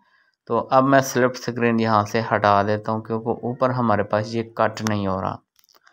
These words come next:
तो इसको हमें अब हटाना पड़ेगा। और ये नंबर मैंने लिया है, ठीक है। और इसको जब मैं WhatsApp पे ट्राई करता हूँ, यहाँ पे आप देख लीजिए, तो this number is not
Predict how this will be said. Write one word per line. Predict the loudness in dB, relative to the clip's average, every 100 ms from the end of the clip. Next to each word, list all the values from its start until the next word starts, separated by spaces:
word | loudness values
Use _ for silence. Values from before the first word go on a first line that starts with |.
| _ _ _ -18
तो | -8
इसको | -8 -2 2 4
हमें | 4 2 2 2
अब | 2 2 2
हटाना | -2 0 2 2 0
पड़ेगा। | -2 -4 -2 -4 -4 _ _ _ -20 -20 _ -12
और | -4
ये | 2 4
नंबर | 4 6 6 6
मैंने | 4 4
लिया | 4 4 6 6
है, | 4 2
ठीक | 2 -2
है। | 0 -2 -4 -12 -12 -10 -10 -10 -10 -10 0
और | 4 4
इसको | 2 -2 2 4
जब | 6
मैं | 6 6
WhatsApp | 6 6 4 0 0
पे | -2
ट्राई | -2 2 2
करता | 2 -2 0
हूँ, | 0 0 -4 -8 _ _
यहाँ | -6 -4
पे | 2
आप | 2 2
देख | -2 -4 -4
लीजिए, | -4 -2 0 -2 -2 -10 _ _ _ _ _ _ _ _ _ _ _ _ _ -18
तो | -18 -14 -12 0
this | 2 4
number | 4 4 4
is | 4 2 2
not | 4 4 2